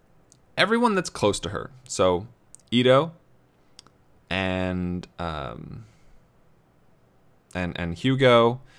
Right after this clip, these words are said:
and Vector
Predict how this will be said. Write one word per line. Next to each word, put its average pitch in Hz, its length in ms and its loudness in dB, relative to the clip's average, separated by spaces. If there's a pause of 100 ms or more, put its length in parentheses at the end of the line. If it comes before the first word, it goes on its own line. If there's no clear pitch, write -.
(2250)
and 85 680 -4 (260)
Vector 98 800 0